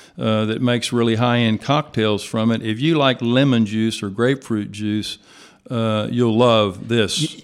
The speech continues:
Speaker 2: yes, d-, describe what verjus is. I mean, a, a little bit, the characteristics, because some folks might not know.
Speaker 1: It's like a, m-, at least mine from the Black Spanish is like a cross between lemon juice and grapefruit juice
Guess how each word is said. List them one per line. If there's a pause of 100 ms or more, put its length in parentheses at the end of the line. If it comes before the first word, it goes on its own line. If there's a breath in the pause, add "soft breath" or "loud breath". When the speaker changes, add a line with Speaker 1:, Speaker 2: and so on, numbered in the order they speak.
Speaker 2:
yes,
d-,
describe
what
verjus
is.
I
mean,
a,
a
little
bit,
the
characteristics,
because
some
folks
might
not
know.
Speaker 1:
It's
like
a,
m-,
at
least
mine
from
the
Black
Spanish
is
like
a
cross
between (600 soft breath)
lemon
juice (140)
and
grapefruit
juice